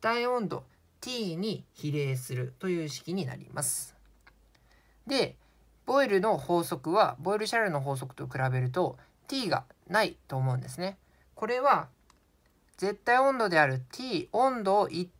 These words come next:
定の状態のボイルシャルルの法則だと思ってください。どういうことかというと、温度であるTが一定なのだから、Tとティー一、は同じ。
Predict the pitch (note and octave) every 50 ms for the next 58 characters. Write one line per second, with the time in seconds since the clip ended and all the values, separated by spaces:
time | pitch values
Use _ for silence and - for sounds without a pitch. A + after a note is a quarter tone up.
0 | _ - A#3+ B3 B3+ B3+ B3+ B3+ B3 A3 B3 A#3+ A#3+ A#3+ A#3 A#3 _ - A3+ A3
1 | A3 A3 A3 A#3+ D4 C4 D#3+ D3 D3 D#3 D#3 D#3 D#3 D#3 D3 - E3 D3 C#3 C3+
2 | D3 F#3 G3+ F3 D3+ C3+ C3 B2+ C3 B2+ C3 C3+ C3 B2+ D3 C#3 C3 C3 C3 -
3 | - - - - - - B2+ B2+ - _ _ _ _ _ _ _ _ _ _ _
4 | _ _ _ _ - A3 A#3 A3 G3 F3+ - - - - D#3+ D3 C3 - C3+ C3
5 | B2+ B2+ - G#3 F3 - - _ _ _ _ _ _ - - B3 C#4 C#4 C4 A3
6 | G3+ F3+ D#3 D#3 D3+ D3 D#3 F#3 F3 C3 B2+ - _ - - B3 B3 G#3 F3 -
7 | G#3 F3 - C#3+ C3+ B2+ - - F#3+ F#3+ G3 G3+ G#3 G3+ E3 C#3 C3+ C3 B2+ C3+
8 | E3 G3 D#3+ - - - _ _ _ _ - B3+ C4 A#3 F3+ D3+ C3 - - G3+
9 | E3 B2 - - - - _ - - - - F3+ F3+ F3+ F3 F3 E3+ E3 - -
10 | - D3 D3+ - - _ _ _ _ - - A3 F3 - - - C#3+ D#3 E3 E3+
11 | E3 D3+ D3 D#3+ - -